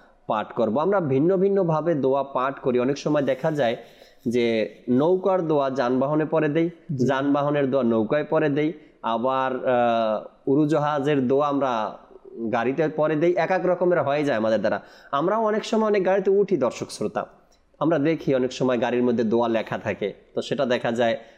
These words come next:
Speaker 1: নৌকায় ওঠার যে দোয়া, সেটা যানবাহনে লেখা থাকে। বিশেষ করে,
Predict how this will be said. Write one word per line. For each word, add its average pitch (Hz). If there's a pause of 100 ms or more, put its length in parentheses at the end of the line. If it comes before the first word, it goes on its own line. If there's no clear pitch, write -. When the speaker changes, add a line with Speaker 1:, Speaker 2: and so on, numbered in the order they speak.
(140)
Speaker 1:
নৌকায় 143
ওঠার 156
যে 156
দোয়া, 147
সেটা 120
যানবাহনে 117
লেখা 147
থাকে। 139 (300)
বিশেষ 120
করে, 120